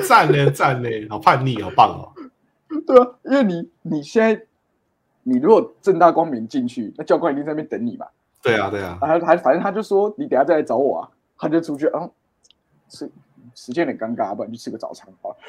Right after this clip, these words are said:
Speaker 2: <laughs>
Speaker 1: 哎，这种人长大之后一定会做大事，我觉得，就是他无，
Speaker 2: 对啊。
Speaker 1: 无，无视这种权威，无视这种秩序。<laughs>
Speaker 2: 对啊，他，嗯，就，哎，脑筋急转弯，嗯，现在回去好像不太对。
Speaker 1: 哎，你，你讲这个，我，我就想要分享一个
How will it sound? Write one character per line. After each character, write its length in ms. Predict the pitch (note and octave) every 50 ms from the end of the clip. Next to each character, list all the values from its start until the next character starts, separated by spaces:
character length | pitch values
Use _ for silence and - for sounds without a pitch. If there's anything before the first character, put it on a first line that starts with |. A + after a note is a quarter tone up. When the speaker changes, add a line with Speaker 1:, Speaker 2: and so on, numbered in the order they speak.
| G4 C4+ - - - - - - A#3+ - - - - - - C#3 - _ _ _ _ _ - - - _ _ _ _
Speaker 2:
<laughs> 0 |
Speaker 1:
哎， 240 | - B3+ A#3+ - -
这 80 | A#2+ A#2+
种 180 | D3+ C#3 A#2+
人 80 | A2 G2+
长 100 | - -
大 160 | G2 G#2+ A2 G#2+
之 100 | G#2+ G#2+
后 100 | G2+ F#2+
一 60 | F2+
定 80 | G#2
会 60 | G2+ G2
做 140 | G#2 F#2
大 200 | F2+ F2 D#2+ D#2+
事， 200 | D#2 - - - -
我 80 | - -
觉 160 | - A#2 G#2+
得， 80 | G2+ C3 C3 A#2+ -
就 80 | A2
是 60 | A2+ A#2
他 120 | A#2 B2
无， 120 | - A#2+ A2
Speaker 2:
对 220 | G#2+ - - A#2+
啊。 60 | A#2 -
Speaker 1:
无， 80 | B2+
无 60 | A#2+ C#3
视 200 | C#3 - D3 C3
这 100 | A#2+ B2
种 120 | G2+ F2+
权 300 | - - - A2+ F#2+ G2 G#2+
威， 160 | A2+ G#2+ G#2+
无 160 | G#2+ G#2+ A2
视 200 | A#2 - D3+ C#3
这 120 | G#2+ B2 A#2+
种 120 | F#2+ F2 F2+
秩 240 | - - C3+ A2 G2
序。 240 | F#2+ - - A2 - -
<laughs> 920 | - - - - C4 - - D#4 - - _ _ _ - D#4 D#4+ - -
Speaker 2:
对 80 | _ G3
啊， 60 | F3
他， 100 | F#3 A3+ A#3
嗯， 180 | - B3 C4+
就， 160 | B3 C4 B3 A3+ -
哎， 120 | - C#4+ G4+ - _ _ - - _
脑 200 | - E3+ D#3 D3
筋 220 | C#3+ - B3+ C#4+ -
急 100 | F3 F3
转 140 | F#3 E3 C#3
弯， 180 | D3+ F#3+ G#3+ - _
嗯， 140 | - B3 - _ _ _
现 180 | - - A3
在 40 | A3
回 120 | F#3 C3
去 140 | - - F3 E3
好 100 | - G#2+
像 160 | D3+ D#3 E3+ - _ _ _ _ _ _ _ - - _ _ _
不 60 | -
太 120 | - D3 -
对。 220 | - - A#2 E2+ - - - - _ D3+ _ _ _ _ _ _ _ _
Speaker 1:
哎， 140 | C3 C3 C#3
你， 140 | C#3 C#3 C#3+
你 100 | C#3+ E3
讲 160 | E3 B2 G#2+
这 80 | A#2+ C#3+
个， 80 | B2
我， 220 | G#2+ F#2+ F#2 G#2+ G#2+ G#2+
我 60 | G#2+ C3+
就 60 | D3+
想 120 | A#2+ G2+
要 60 | A2
分 160 | A2 - A2+ A#2
享 160 | A2+ E2+ F#2
一 40 | F2+
个 160 | F#2 F#2+